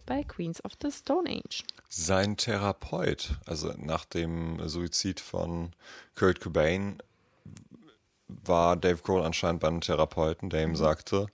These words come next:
Speaker 2: „Schrei es raus.“
Speaker 1: Ja.
Speaker 2: Und das hat ihm dann den Anstoß gegeben, sagte er mal in einem Interview, zu dem, was dann die Foo Fighters wurden.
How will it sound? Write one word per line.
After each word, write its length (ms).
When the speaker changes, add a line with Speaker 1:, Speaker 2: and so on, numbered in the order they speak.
Speaker 2:
„Schrei 400
es 240
raus.“ 480
Speaker 1:
Ja. 260
Speaker 2:
Und 280
das 240
hat 140
ihm 160
dann 240
den 160
Anstoß 680
gegeben, 440
sagte 320
er 60
mal 200
in 120
einem 100
Interview, 540
zu 440
dem, 320
was 260
dann 220
die 60
Foo 160
Fighters 460
wurden. 260